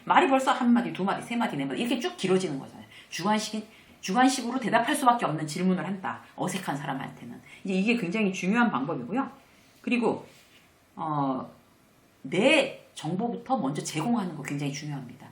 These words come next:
그래야지 어색한 사람하고는 이렇게 대화가 무르르듯이 잘 진행될 수 있는 거죠. 예를 들어 볼게요. "요즘 어떻게 잘 지내세요?" 그러면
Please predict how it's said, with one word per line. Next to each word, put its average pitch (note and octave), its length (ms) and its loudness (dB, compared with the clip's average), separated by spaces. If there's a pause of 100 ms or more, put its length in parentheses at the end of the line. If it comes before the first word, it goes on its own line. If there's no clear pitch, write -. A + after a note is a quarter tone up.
(140)
그래야지 A3 520 0
어색한 - 360 -4
사람하고는 F3+ 640 -4 (240)
이렇게 - 340 -10 (520)
대화가 E3 680 0
무르르듯이 D3+ 1300 -6 (120)
잘 D#3+ 220 -8
진행될 F#3 320 -2
수 D3 120 -4
있는 C3 160 -2
거죠. - 240 -8
예를 G#3 180 4
들어 - 140 0
볼게요. - 460 -2 (1600)
"요즘 A3 500 2
어떻게 F#3 340 -4
잘 F#3+ 360 -2
지내세요?" F#3+ 600 -2 (1120)
그러면 D3 380 -8